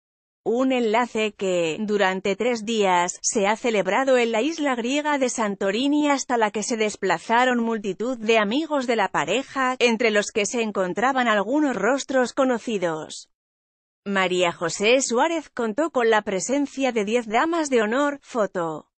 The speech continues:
Hola, así lo ha contado la revista Hola en la exclusiva que la pareja ha ofrecido y cuyo dinero Suárez y ha declarado va a ir destinado a una organización benéfica.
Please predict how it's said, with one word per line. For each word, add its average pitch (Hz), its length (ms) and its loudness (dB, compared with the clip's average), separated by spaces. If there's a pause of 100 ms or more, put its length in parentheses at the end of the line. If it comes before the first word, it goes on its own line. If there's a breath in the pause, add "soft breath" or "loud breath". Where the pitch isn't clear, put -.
(600)
Hola, 311 520 2
así 240 340 -2
lo 208 180 4
ha 247 200 4
contado 220 520 0
la 240 200 4
revista 269 600 0
Hola 320 260 0
en 262 100 -2
la 233 100 2
exclusiva 247 720 -4
que 277 140 -2
la 233 120 0
pareja 247 640 0
ha 254 80 4
ofrecido 262 720 -2
y 269 120 0
cuyo 233 300 0
dinero 220 460 0
Suárez 302 440 0
y 269 120 0
ha 254 80 2
declarado 233 640 0
va 240 80 2
a 254 80 4
ir 330 160 -2
destinado 277 640 -2
a 254 120 2
una 294 260 2
organización 240 840 0
benéfica. 202 840 -2